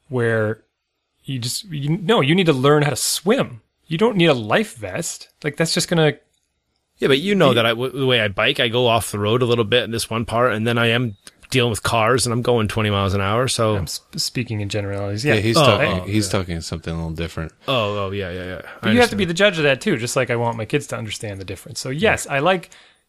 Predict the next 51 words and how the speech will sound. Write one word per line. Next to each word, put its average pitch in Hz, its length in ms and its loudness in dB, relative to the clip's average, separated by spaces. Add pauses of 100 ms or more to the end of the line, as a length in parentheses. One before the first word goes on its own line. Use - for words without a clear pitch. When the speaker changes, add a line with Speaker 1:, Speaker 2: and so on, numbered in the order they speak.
(320)
Speaker 1:
demonstrating 135 1120 0
wearing 131 300 2
the 120 60 0
helmet 110 320 0
so - 160 -2
they 113 140 0
will 113 80 0
do 107 160 -2
it 104 100 -6
now 165 180 2
because 156 400 -2
they're 185 160 2
also 185 280 2
idiots 202 380 2
right 104 180 -4
now. 98 120 -8
They 107 140 -4
fall 139 260 2
on 139 60 2
their 135 100 0
face 147 380 0
all 139 80 2
the 127 120 -8
time. 175 380 0
Speaker 3:
<laughs> 95 40 -6
Right. 82 280 -2
Speaker 1:
My 131 140 0
hel-, 175 180 2
the 151 80 0
Speaker 2:
Yeah. 151 60 4
Speaker 1:
helmets 202 300 2
have 127 120 -4
saved 151 420 2
them 127 200 0
a 113 60 2
bunch 151 360 0
of 113 120 -12
times 90 340 -10
Speaker 2:
Yeah. 98 200 0
Speaker 1:
from 92 340 -10 (280)
pretty 120 200 -2
horrific 107 380 -4
injuries, 98 400 -6 (360)
but 208 100 -2
they're 165 80 2
getting 107 240 -2
better. 127 360 0 (540)
And 113 200 -4
at 107 80 -6
some 165 220 0
point, 110 440 -2